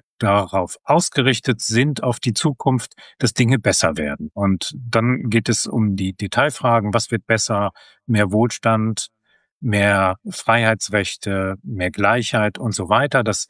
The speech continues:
hat durchaus unterschiedliche Schwerpunktsetzungen erfahren, aber im Grunde die Idee, dass die nächsten Generationen es besser haben werden und in einer besseren Gesellschaft leben werden als die vorhergehenden,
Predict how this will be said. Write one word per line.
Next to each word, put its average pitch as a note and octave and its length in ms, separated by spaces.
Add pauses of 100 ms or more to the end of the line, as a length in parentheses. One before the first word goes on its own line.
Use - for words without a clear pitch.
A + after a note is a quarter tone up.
(360)
hat - 300
durchaus A2 480
unterschiedliche A2 640
Schwerpunktsetzungen C3 920
erfahren, B2+ 560
aber C3+ 520 (300)
im C3 140
Grunde B2+ 380
die B2 260
Idee, B2 460
dass A#2+ 260
die G#2+ 140
nächsten A#2 480
Generationen A2 960
es - 180
besser - 340
haben A2 380
werden A2+ 320
und G#2 160
in A#2 100
einer F#2 320
besseren G#2 520
Gesellschaft F#2 640
leben A2 260
werden G#2 420
als G#2 200
die A2+ 160
vorhergehenden, F2+ 1200